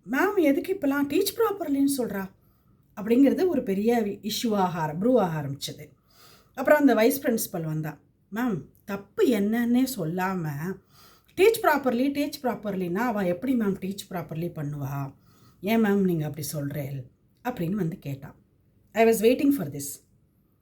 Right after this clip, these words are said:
அதுக்கப்புறம் சொன்னேன், "நான் ஒரு மீட்டிங் கா-,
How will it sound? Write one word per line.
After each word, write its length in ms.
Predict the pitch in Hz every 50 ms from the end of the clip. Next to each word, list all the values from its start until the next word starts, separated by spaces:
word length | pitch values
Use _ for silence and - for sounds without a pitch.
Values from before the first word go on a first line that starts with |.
| _ _ _ _ _ _
அதுக்கப்புறம் 440 | - 220 226 226 226 226 233 277 285
சொன்னேன், 380 | - 240 208 233 330 440 440
"நான் 160 | 294 240 214 190
ஒரு 140 | 180 185
மீட்டிங் 380 | 185 220 262 285 294 269 226 -
கா-, 340 | - 180 180 165 151 143